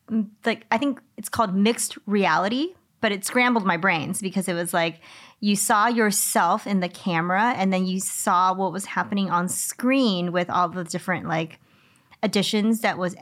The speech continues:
that was added to your real life course that you made.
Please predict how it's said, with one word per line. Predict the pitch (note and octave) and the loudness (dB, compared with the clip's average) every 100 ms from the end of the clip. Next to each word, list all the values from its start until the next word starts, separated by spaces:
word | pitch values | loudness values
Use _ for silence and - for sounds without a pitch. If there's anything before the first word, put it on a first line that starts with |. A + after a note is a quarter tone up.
| - | -8
that | F#3+ D#3 | -4 -2
was | F#3 | -2
added | F3 E3+ F3 | 0 -2 -2
to | - | -4
your | F#3+ E3+ E3 E3+ - F#3 | 0 2 0 -2 -8 -6
real | F#3 F3+ | 0 0
life | F3 E3 - - - | 0 -2 -8 -18 -18
course | - - F#3 G#3 | -8 -2 0 0
that | C4 | -2
you | C4 C#4 | 2 2
made. | D4 D4+ E4 | 4 2 -2